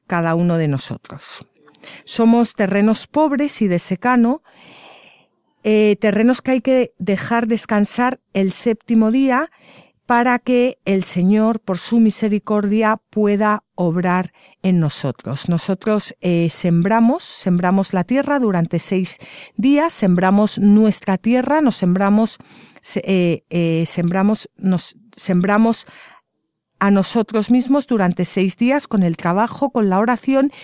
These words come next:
y el séptimo día descansamos para dar culto a Dios, para que sea Él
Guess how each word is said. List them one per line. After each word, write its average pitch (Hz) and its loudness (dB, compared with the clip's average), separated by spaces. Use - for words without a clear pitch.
y - 2
el 190 0
séptimo 220 0
día 233 2
descansamos 151 -2
para 220 0
dar 185 -2
culto 208 -2
a 151 -2
Dios, 143 -6
para 190 -2
que 175 0
sea 208 0
Él 196 0